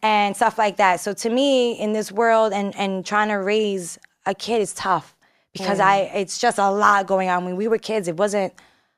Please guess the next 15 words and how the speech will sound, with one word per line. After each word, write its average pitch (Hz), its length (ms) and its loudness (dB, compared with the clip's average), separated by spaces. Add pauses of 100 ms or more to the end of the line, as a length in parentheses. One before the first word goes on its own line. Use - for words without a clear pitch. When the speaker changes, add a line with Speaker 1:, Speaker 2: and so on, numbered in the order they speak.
(120)
Speaker 1:
so 254 380 2
much. 196 420 -2
Speaker 2:
Yeah, 175 300 -10 (320)
it - 20 -10
wasn't. 170 220 -6
Speaker 1:
So 214 500 4 (100)
I 226 220 4
much 247 320 0
rather 226 720 2 (2250)
do 220 520 -2
that 196 440 2 (2000)
on 190 140 -2
my 185 100 -2
own 180 160 -2
time. 143 420 -8